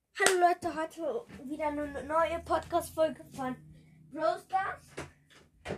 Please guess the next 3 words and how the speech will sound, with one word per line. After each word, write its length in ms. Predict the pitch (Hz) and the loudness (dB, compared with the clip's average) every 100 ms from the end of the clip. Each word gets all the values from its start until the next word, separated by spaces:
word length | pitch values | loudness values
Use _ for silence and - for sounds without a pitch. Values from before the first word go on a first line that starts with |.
| - - - - - - - - _ _ _ - _ - - _ | 4 6 6 4 -10 -20 -20 -20 _ _ _ -20 _ -20 -20 _
Profilbild 960 | - 277 370 392 392 - - 339 370 - | -16 -6 0 2 0 -4 -10 -4 -2 0
geändert, 380 | 359 359 359 - | -2 0 -2 -2
aber, 320 | 269 294 | -2 -2